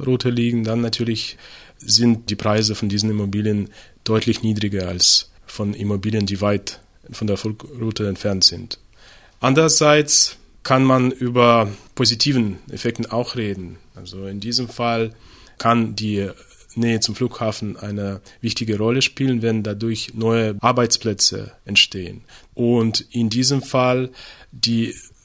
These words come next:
Preise von Immobilien, die in der Nähe von Flughafen sich befinden, sollten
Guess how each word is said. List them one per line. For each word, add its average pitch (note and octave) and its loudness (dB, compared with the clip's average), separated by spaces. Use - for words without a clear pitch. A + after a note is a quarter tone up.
Preise B2 4
von A#2 0
Immobilien, A#2 2
die A2 -2
in A2+ -2
der A#2 2
Nähe A#2 4
von G#2 -2
Flughafen A2 0
sich - 0
befinden, G2+ 0
sollten B2 2